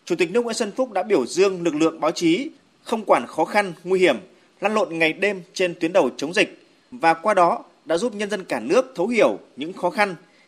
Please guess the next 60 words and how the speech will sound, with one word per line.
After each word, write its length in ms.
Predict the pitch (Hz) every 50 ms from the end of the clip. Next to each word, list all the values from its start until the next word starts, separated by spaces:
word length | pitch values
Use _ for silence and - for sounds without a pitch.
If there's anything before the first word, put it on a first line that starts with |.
| _ _
cảm 180 | - 143 139 147
nhận 200 | 165 156 160 139
rõ 140 | 175 151
khí 240 | - - - 196 202
phách, 240 | 208 - 254 285 - - - _ _
sự 260 | - - 170 156 - -
can 140 | 202 202 196 -
trường 280 | 185 180 165 135 113 - - _ _ _
của 120 | - 139
Đảng 180 | 135 127 127 131
bộ, 180 | 143 151 - -
chính 140 | - 151 175
quyền 280 | 180 190 180 151 127 104 - - _ _
và 140 | 120 139 139
nhân 160 | 165 165 156
dân 140 | 180 170 165 170
Thành 140 | 160 127 117
phố 120 | 131 160
Hồ 100 | 175 156
Chí 160 | 165 - 151
Minh – 220 | 170 190 185 160 127 - - _ _ _ _ _ _
cũng 180 | - 185 196 226
như 120 | 220 208
các 120 | 190 226 214
địa 120 | 202 160 - - -
phương 260 | 202 196 190 180 156 - - _
trên 220 | - 190 185 170 165
cả 120 | - 131 113
nước 300 | 123 160 214 247 - - - _ _
vượt 180 | 135 147 139 135 -
qua 120 | - 156
đại 140 | 147 143 131
dịch, 280 | 127 139 127 92 - - _ _ _ _ _ _ -
từng 140 | 175 165
bước 140 | 180 240 247 -
khôi 120 | - 208 196 -
phục 220 | 196 160 - - -
các 80 | 196
hoạt 180 | 202 185 147 139
động 180 | 151 151 - - - -
kinh 160 | 175 165 151
tế 120 | 156 147
xã 100 | - 190
hội. 220 | 208 190 175 - - - - _ _ _ _ _ _ _ _ _ _ _ _ _ _ _ -
Và 340 | - 139 143 165 170 165
Chủ 140 | 165 170 156
tịch 140 | 147 165 156
nước 180 | 185 240 254 247
cũng 140 | 208 196
cho 140 | 202 220 202
rằng 260 | 165 175 165 147 127 110 - _ _ _ _ _ _ _
lực 80 | 180 190
lượng 220 | 196 202 175 -
báo 120 | 165 175 170
chí 300 | - - 175 175 185 220
đã 160 | 208 190 180
kịp 240 | - - 175 - -
thời 240 | - 165 156 156 156
nêu 180 | 151 170 196 196
nhiều 140 | 190 170